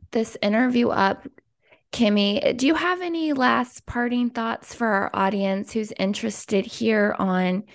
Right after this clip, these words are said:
really bringing their full selves into their work and into their lives?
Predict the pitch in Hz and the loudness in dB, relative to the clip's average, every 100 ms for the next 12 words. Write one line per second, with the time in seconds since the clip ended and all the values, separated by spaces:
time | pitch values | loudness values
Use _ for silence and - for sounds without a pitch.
0 | - - _ _ _ 262 285 285 277 262 | -20 -20 _ _ _ 4 6 6 6 4
1 | 247 240 240 233 190 196 - 220 220 180 | 4 4 6 6 4 2 0 -2 0 0
2 | 185 185 - - 196 202 185 185 92 - | 0 -2 -6 -6 -4 -2 0 0 0 -2
3 | - - - - 95 202 202 65 67 - | -4 -8 -4 -2 -2 -4 -4 -2 -2 -2
4 | - 220 - | -4 -8 -16